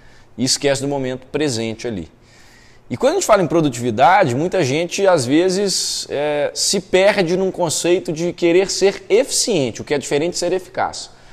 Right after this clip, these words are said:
Então, se eu sou eficiente, eu consigo fazer muitas coisas, você vai me dar uma to-do list, eu vou resolver tudo, mas eu nem me pergunto se aquilo ali tá alinhado com o propósito que eu quero, tá alinhado com o objetivo da empresa, do projeto que eu tô fazendo.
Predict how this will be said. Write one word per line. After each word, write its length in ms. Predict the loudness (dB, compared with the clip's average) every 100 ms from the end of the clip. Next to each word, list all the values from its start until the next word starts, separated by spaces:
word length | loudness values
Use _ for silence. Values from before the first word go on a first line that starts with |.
| -20 -10
Então, 140 | -4
se 80 | 0
eu 60 |
sou 120 | 2 2
eficiente, 400 | 0 0 0 0
eu 40 |
consigo 280 | -2 -2 -2
fazer 160 | 0 2
muitas 340 | 2 0 0
coisas, 500 | 2 2 2 -2 -6 -12 -16
você 100 | -4
vai 100 | 0
me 80 | 2
dar 60 | 2
uma 160 | 2
to-do 220 | 0 0
list, 180 | 2 2
eu 60 | 2
vou 100 | 4
resolver 400 | 4 4 2 0
tudo, 240 | -2 -2
mas 260 | -2 -2 -6 -16 -10
eu 80 | -4
nem 100 | -2
me 120 | -2
pergunto 540 | 0 -2 0 0 0
se 80 | -2
aquilo 200 | -4 -2
ali 140 | -2 -2
tá 180 | 2
alinhado 480 | 2 2 -2 -4 -6
com 160 | -6 -6
o 20 |
propósito 540 | -4 -6 -4 -6 -6
que 80 | -8
eu 60 | -10
quero, 320 | -4 -4 -2
tá 100 | -2
alinhado 240 | -2 -2
com 80 | -4
o 40 | -2
objetivo 440 | -2 -2 -2 -2
da 80 | -2
empresa, 480 | -4 -2 0 2 -2
do 80 |
projeto 400 | -6 -4 -2 -2
que 80 | -4
eu 40 | -6
tô 80 |
fazendo. 360 | -4 -4 -4 -8